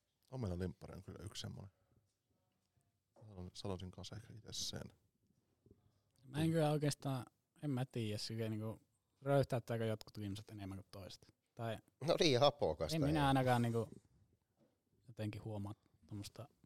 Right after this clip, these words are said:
Speaker 2: jotain isoja eroja. Taas huono kysymys.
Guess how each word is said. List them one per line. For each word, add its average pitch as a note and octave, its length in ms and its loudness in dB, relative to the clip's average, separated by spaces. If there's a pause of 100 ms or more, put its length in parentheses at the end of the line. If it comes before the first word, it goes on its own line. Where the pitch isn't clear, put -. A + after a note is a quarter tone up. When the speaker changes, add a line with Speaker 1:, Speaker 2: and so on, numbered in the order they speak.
Speaker 2:
jotain G#2 360 -12
isoja G#2+ 280 -6
eroja. G2+ 260 -6 (1300)
Taas F3 240 10
huono C#3 220 10
kysymys. G#2 440 0